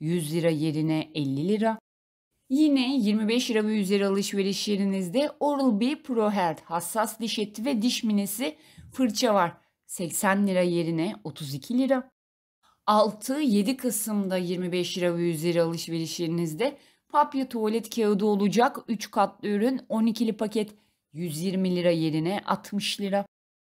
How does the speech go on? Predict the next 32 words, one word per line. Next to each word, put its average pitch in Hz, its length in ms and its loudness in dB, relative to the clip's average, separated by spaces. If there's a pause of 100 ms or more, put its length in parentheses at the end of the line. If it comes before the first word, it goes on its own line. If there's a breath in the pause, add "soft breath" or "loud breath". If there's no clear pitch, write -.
(200)
Go 277 240 0
Kidi 262 220 2
markasından 247 920 2
yirmi 202 320 4
bir 226 200 -2
tuşlu 220 400 -8
mini 208 280 4
orklar 185 460 0
yüz 156 360 -4
lira. 165 360 0
Arkadaşlar 233 600 2
bu 269 80 4
arada 226 140 4
İndirim 220 300 2
Vakti 208 260 0
YouTube 208 260 -2
kanalında 170 460 -2
bütün 285 300 -6
market 254 360 0
ve 233 60 0
markaların 220 540 0
güncel 190 320 0
kataloglarını 180 680 -4
erkenden 160 460 -2
paylaşıyorum 160 540 -4
sizlerle. 151 460 -4
Takipte 156 500 -8
kalmayı, 156 440 -4
beğeni 139 280 0
atmayı 135 340 -2
lütfen 139 280 -6
unutmayın. 131 520 -8